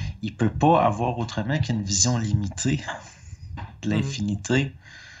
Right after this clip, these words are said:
Speaker 1: Euh, surtout s'il la réfléchit, s'il la pense. Là, c'est comme les lois de la thermodynamique, il, il vide l'énergie, il gruge, il, il, il désagrège, le réel. On peut pas réfléchir la réalité. On peut, euh,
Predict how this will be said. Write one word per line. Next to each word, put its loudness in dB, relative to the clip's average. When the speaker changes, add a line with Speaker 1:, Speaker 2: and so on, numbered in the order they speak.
Speaker 1:
Euh, -6
surtout 2
s'il 4
la 0
réfléchit, 0
s'il 2
la -10
pense. -6
Là, -12
c'est -4
comme -10
les -6
lois -4
de -6
la -2
thermodynamique, -2
il, 0
il 4
vide 4
l'énergie, 2
il -2
gruge, 2
il, 0
il, 0
il 6
désagrège, 4
le -4
réel. -2
On 0
peut -2
pas 2
réfléchir 0
la 0
réalité. -2
On 4
peut, 6
euh, -2